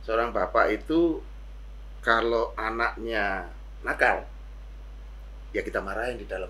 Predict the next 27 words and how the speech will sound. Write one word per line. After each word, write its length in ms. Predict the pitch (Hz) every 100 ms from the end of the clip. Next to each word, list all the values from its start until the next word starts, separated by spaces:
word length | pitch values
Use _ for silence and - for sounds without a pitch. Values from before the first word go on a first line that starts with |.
| 104
rumah. 320 | 113 90 - - - - - -
Tapi 240 | 110 165 160
keluar, 400 | 151 165 107 98 - - - - - - - - - - - - -
saya 320 | - 85 95
yang 160 | 101 90 - - - - - -
ada 240 | - 85
di 80 | -
depan. 400 | - - - - - - - - - - - - - - - -
Jadi 140 | 110 120
mungkin 480 | 113 110 165 165 156 - - - - - - -
agak 480 | 110 - 110 104
banyak, 480 | - 104 95 123 -
nanti 320 | 113 110 170
agak 480 | 151 117 - 80 -
banyak, 400 | 98 92 117 147 - - - - -
eh, 480 | 95 92 90 87 80 - - - - -
Bapak 320 | 90 92 147 143
kurang 160 | 117
senang 240 | 110 107 110
dengan 240 | 90 90
saya. 320 | 110 120 95 - - - - - -
Kalau 240 | 95 95
Bapak 320 | 95 113 107
mau 160 | 104 -
terima 480 | 104 95 95 90 85 -
saya 320 | 101 95 92
tetap 320 | 95 - 90